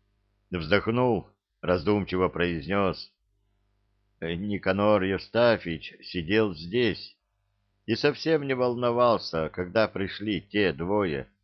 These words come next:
с Линькового". "А что ему, падле, переживать?"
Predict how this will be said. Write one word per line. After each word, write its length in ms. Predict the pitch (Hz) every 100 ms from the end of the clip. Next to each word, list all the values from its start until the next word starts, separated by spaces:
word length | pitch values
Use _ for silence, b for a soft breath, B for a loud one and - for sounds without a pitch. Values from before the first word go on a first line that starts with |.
| _ _
с 120 | -
Линькового". 840 | 92 98 87 92 87 71 62 - _ _ _ _ _ _ _ _ _ _ _ _
"А 200 | - 98
что 280 | 101 - -
ему, 300 | 123 95 80
падле, 500 | - _ 107 104 71
переживать?" 1000 | - _ 90 90 78 95 80 67 - -